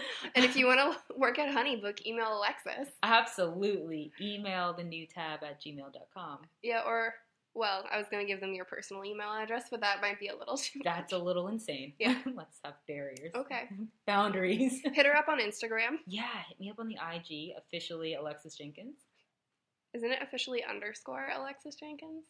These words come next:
Speaker 2: Or is it underscore officially Alexis Jenkins? I don't know. But
Speaker 1: Girl.
Speaker 2: just Google it. You can find me. It's not like I'm hiding in the world of technology. Yeah, just Google my name.
Speaker 1: Yeah.
Speaker 2: It's,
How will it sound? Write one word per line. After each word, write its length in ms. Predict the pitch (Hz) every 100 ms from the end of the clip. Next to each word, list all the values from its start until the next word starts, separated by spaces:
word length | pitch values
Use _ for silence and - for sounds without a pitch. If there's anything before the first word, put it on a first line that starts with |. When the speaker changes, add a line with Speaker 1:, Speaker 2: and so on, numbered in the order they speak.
| _ _ _ -
Speaker 2:
Or 100 | 170
is 80 | 170
it 60 | 156
underscore 420 | 156 156 160 147
officially 420 | 143 147 139 135
Alexis 280 | - - 127
Jenkins? 180 | - _ _ _ _ _ _ -
I 60 | 147
don't 140 | 143
know. 160 | 127 127 - _ _ _
But 140 | - 233
Speaker 1:
Girl. 340 | 262 262 254
Speaker 2:
just 80 | 269
Google 300 | 175 - 156
it. 280 | 147 147 - _ _
You 140 | 180 175
can 140 | 165
find 220 | 120 113 131
me. 240 | 131 135
It's 140 | 147 160
not 140 | 151
like 140 | 147 143
I'm 280 | 135 135 127 _ -
hiding 500 | 147 139 139 139 143 -
in 80 |
the 80 | 135
world 380 | 135 135 131 127 131
of 100 | 127 _ _ _ -
technology. 500 | 127 87 78 - 76 _ _ _ _ _ _ _ _ -
Yeah, 140 | 196 151
just 160 | - -
Google 200 | 208 208
my 140 | 202
name. 240 | 170 151 127
Speaker 1:
Yeah. 80 | 269 -
Speaker 2:
It's, 160 | -